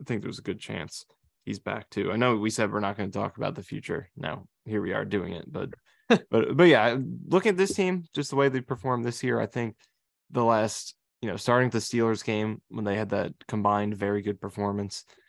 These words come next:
Speaker 1: from that point on, I think they've, again, not necessarily been good, but they've been good enough considering what the Jets have elsewhere for the Jets to still be an elite defense over that span.
Speaker 2: All right, from at Bastion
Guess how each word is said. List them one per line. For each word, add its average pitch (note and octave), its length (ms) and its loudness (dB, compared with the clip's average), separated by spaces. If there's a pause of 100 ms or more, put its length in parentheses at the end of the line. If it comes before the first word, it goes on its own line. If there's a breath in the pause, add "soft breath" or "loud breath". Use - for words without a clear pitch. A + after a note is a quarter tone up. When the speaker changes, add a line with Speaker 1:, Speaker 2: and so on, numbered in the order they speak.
(300 soft breath)
Speaker 1:
from B2 160 -2
that C3 200 2
point A2 240 2
on, G#2 200 2
I G#2+ 60 -2
think G2+ 240 -6
they've, G2+ 300 -2 (340)
again, G#2 240 -2
not A2+ 160 2
necessarily A#2 440 2
been G2+ 180 -4
good, B2+ 320 -4
but G#2 200 -2 (160)
they've G2+ 340 -2 (320)
been A2 260 0 (240)
good B2+ 180 4
enough A2 500 2
considering G#2 420 -2
what G2+ 100 -4
the G2+ 80 -4
Jets G#2 240 -2
have F#2+ 180 -4
elsewhere G2+ 600 -4 (240)
for - 120 -10
the G2 80 -8
Jets F#2+ 320 -2
to F#2+ 60 -10
still G2+ 240 -2
be G#2 320 -6 (420 soft breath)
an A2 140 -2
elite G2 280 -2
defense - 440 -8
over F#2+ 200 -8
that - 160 -12
span. - 360 -12 (680)
Speaker 2:
All B2 60 -2
right, G2+ 160 -6
from C3 120 -4
at C3+ 240 -2
Bastion C#3 600 0